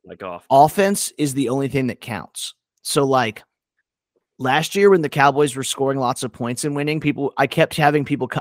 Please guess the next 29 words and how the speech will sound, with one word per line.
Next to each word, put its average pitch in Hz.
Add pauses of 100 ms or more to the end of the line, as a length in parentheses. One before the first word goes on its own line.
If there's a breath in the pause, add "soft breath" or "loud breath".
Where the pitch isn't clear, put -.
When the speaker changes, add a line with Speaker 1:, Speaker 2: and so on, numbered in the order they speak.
Speaker 2:
approach 139
me 131
and 117
be 117
like, 107
"Damn, 151
dude, 127
the 107
Cowboys 151
look 113
really 131
good 131
this 113
year." - (580 soft breath)
Now 165
that 262
they 208
have 156
maybe 151
the 143
best 123
defense 127
in 131
the 123
N 123
F 117
L, 113
people 127
being, 113